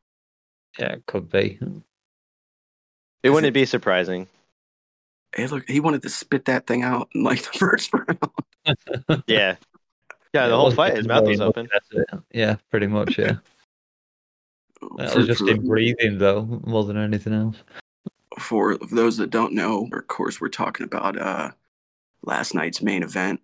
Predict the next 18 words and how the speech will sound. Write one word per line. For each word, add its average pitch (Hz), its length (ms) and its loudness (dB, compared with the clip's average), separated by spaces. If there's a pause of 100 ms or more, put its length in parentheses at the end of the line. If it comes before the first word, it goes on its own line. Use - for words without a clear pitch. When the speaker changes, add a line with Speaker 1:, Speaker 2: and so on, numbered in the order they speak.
(160)
Speaker 3:
Jairzinho 101 420 -2 (100)
Rozenstruik 110 920 0
took - 240 -2
on 117 360 0 (400)
Shamil 120 760 2 (800)
Gaziev, 147 680 2
I, 139 120 -4 (100)
I - 40 -10
think, - 280 -8
or - 140 -2
Gazeev, 143 480 0
I 151 80 0
think 160 160 -2
they 156 80 0
were 160 80 2
pronouncing 156 400 -6
it 135 80 -6
Gazeev. 127 480 -2